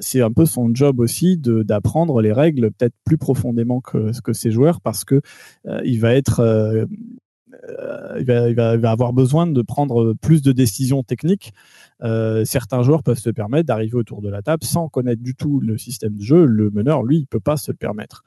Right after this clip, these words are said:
Et donc, euh, personnellement, en tant qu'M J, quand j'ai un joueur qui va me rappeler, entre guillemets, à l'ordre avec un, une erreur que j'aurais commise, euh, dans les règles, euh, bah, je peux considérer qu'il a raison parce que,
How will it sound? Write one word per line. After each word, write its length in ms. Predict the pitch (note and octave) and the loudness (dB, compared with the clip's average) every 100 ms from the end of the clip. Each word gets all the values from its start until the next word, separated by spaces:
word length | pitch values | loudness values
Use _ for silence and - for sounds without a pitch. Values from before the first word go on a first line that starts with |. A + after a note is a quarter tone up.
| _ _ _ _ - | _ _ _ _ -6
Et 100 | A2+ | -4
donc, 280 | A2+ - | -4 0
euh, 160 | A#2+ A2+ - | 0 0 0
personnellement, 540 | C#3 - C#3 C#3 D#3 | -4 -2 0 2 2
en 60 | D3 | 2
tant 160 | C3 B2 | 0 0
qu'M 200 | A#2 A#2+ | 0 2
J, 280 | C#3+ G3+ | 2 0
quand 180 | G3+ C3 | 0 -4
j'ai 140 | B2 B2+ | -2 0
un 100 | B2+ | 2
joueur 300 | C#3+ D#3 D3 | 2 2 0
qui 160 | C3 | -4
va 180 | A#2 A#2+ | -2 -2
me 380 | A#2 A2+ A2 G#2+ _ _ _ _ | -2 -2 -2 -4 _ _ _ _
rappeler, 500 | A#2+ A#2 C#3+ D#3+ D#3 | -6 -4 0 4 4
entre 280 | C#3+ - B2+ | 2 0 0
guillemets, 400 | C3 C3 C#3 C#3 | 2 2 0 0
à 120 | A#2+ | 2
l'ordre 340 | C3+ C#3 B2 G#2+ | 2 2 0 0
avec 260 | G#2+ - | -2 -6
un, 300 | A2 G#2+ A2 | -14 -14 -14
une 180 | - A#2 | -8 -2
erreur 360 | B2+ C3+ D3+ - | 0 2 -2 0
que 100 | B2 | -2
j'aurais 300 | A#2+ A#2+ A#2 | 0 -4 -2
commise, 420 | B2+ C3 C#3 A#2+ | -4 -2 -4 -2
euh, 640 | A2 G#2 G2+ G2+ G2+ G2+ | -2 -2 -4 -6 -10 -10
dans 160 | G2+ G2+ | -10 -6
les 140 | G#2 | -4
règles, 380 | G#2 F#3 F#3+ G#2+ - _ _ _ - | 0 0 0 -6 -8 _ _ _ -8
euh, 340 | G#2 G2+ - - | -4 -2 -4 -6
bah, 140 | - | -6
je 140 | - - _ _ _ | -6 -10 _ _ _
peux 220 | C#3 C3 | 2 2
considérer 580 | C#3 C3 - A2 A#2 E3+ | 0 -8 -8 -6 -2 -2
qu'il 420 | - A#2 A2 G#2 | -4 -4 -2 -2
a 100 | G#2 | -6
raison 300 | G#2+ A2 F3+ - | -4 -4 -4 -8
parce 200 | - - | -20 -16
que, 320 | C#2 G2+ | -14 -14